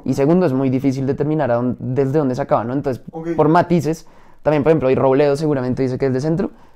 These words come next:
Speaker 1: pero como para poner en
Speaker 2: Pero, y te incluyo a Robledo también,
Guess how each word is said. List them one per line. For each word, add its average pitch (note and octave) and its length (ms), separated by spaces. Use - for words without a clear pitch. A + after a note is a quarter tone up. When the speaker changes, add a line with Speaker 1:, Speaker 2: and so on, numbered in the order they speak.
Speaker 1:
pero C#3+ 280
como C3 200
para B2 260
poner A#2+ 300
en A2+ 80
Speaker 2:
Pero, F#3+ 320
y F3+ 80
te F3+ 120
incluyo E3+ 360
a - 20
Robledo F#3 340
también, F#3+ 460